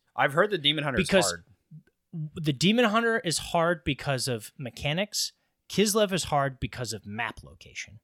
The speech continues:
Speaker 1: Yeah, you're in the
Speaker 2: When
Speaker 1: middle
Speaker 2: you're,
Speaker 1: of everybody.
Speaker 2: you're in the middle of everything, and everyone is coming at you.
Speaker 1: Right.
Speaker 2: And, like, you're fighting your own, yeah, you're an ice princess or an ice queen. Um,
Speaker 1: Yeah, or Rasputin.
Speaker 2: yeah.
Speaker 1: <laughs>
Speaker 2: Well,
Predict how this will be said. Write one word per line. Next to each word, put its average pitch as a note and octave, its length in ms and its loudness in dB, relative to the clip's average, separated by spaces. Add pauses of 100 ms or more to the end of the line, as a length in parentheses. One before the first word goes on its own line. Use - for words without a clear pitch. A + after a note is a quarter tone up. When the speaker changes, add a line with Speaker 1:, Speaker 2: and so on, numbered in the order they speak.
(100)
Speaker 1:
Yeah, G2 220 -2
you're G#2 220 -6
in A2 60 -4
the D3 60 2
Speaker 2:
When E3 60 4
Speaker 1:
middle G#3+ 160 6
Speaker 2:
you're, E3+ 80 -6
Speaker 1:
of - 100 -18
everybody. E3+ 300 -6
Speaker 2:
you're F#3 160 6
in D3+ 140 6
the C3+ 60 4
middle D#3+ 360 6
of D#3+ 100 4
everything, E3+ 520 0
and C3 200 -6 (140)
everyone C#3+ 500 0
is A#2+ 100 -2
coming A2 360 -4
at F2 260 -12
you. F2 100 -16
Speaker 1:
Right. F2+ 200 -6 (260)
Speaker 2:
And, D3 320 2
like, C3 180 -2
you're C#3 100 -6
fighting D3 560 2 (180)
your C3+ 200 -4
own, F#3 360 0 (120)
yeah, C3 960 -6
you're C3 220 -2
an A#2 160 -8
ice C#3+ 220 -2
princess G2+ 540 -6
or A2+ 100 -10
an A#2 100 -8
ice A#2+ 180 -6
queen. F#2+ 300 -14 (360)
Um, G#2+ 600 2 (360)
Speaker 1:
Yeah, A2 260 0
or C3 180 2
Rasputin. A#2 580 -2 (180)
Speaker 2:
yeah. C3+ 220 -2 (220)
Speaker 1:
<laughs> - 400 -8
Speaker 2:
Well, G#3+ 400 4